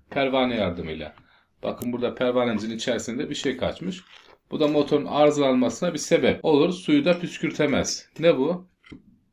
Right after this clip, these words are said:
Plastik bir parça. Şöyle atalım bunu. Motorun içerisinde rulman vesaire yok.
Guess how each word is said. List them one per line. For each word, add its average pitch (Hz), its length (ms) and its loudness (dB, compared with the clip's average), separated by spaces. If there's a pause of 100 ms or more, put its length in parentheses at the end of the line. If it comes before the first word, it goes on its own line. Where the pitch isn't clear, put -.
(920)
Plastik - 460 -6
bir 147 140 -6
parça. 127 540 -4 (1700)
Şöyle 113 400 -6
atalım 131 480 -2
bunu. 82 160 -4 (500)
Motorun 170 400 6
içerisinde 170 520 4
rulman 160 420 4
vesaire 160 500 6
yok. 160 340 6